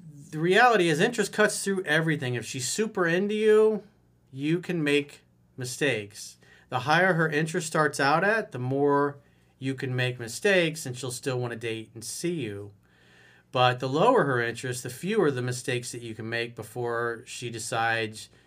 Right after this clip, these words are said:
you don't measure up, and boom, you're out. So he says, "The good thing is my confusion has led me to your book and videos, for which I am truly grateful,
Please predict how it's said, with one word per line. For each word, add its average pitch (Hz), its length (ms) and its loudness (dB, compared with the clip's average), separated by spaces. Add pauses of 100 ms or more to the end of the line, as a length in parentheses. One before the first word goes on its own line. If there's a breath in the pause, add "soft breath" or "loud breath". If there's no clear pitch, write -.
(100)
you 120 80 -10
don't 113 180 -8
measure 117 340 -4
up, 165 260 -4 (180)
and 110 160 -12
boom, 113 240 -6
you're 101 140 -10
out. 110 240 -14 (1500 soft breath)
So - 120 -8
he 156 80 0
says, 160 200 0
"The 165 60 -2
good 285 220 0
thing 170 180 4
is 139 180 2
my 139 120 0
confusion 147 640 -4
has 120 160 -4
led 131 240 0
me 123 240 -2
to 123 160 -10
your 120 140 -2
book 123 280 -6
and 117 100 -8
videos, 131 540 0
for 135 140 -8
which 127 200 -4
I 120 80 -2
am 113 120 -6
truly 214 340 -2
grateful, 113 640 -6